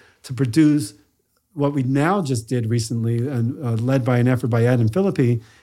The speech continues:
is the first human telomere to telomere genome with no errors,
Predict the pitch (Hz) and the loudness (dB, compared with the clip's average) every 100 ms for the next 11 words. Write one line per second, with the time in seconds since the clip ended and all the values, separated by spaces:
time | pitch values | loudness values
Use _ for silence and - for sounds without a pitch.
0 | _ 139 113 143 - 185 196 - - 165 | _ -2 0 -2 2 2 2 -2 0 2
1 | 156 147 - 147 135 131 123 113 135 120 | 2 0 0 0 2 2 0 -2 -2 0
2 | 120 107 120 120 107 110 110 - 139 127 | 0 2 2 2 4 2 0 -4 0 2
3 | 135 165 185 139 135 135 131 | 6 6 4 2 2 0 -4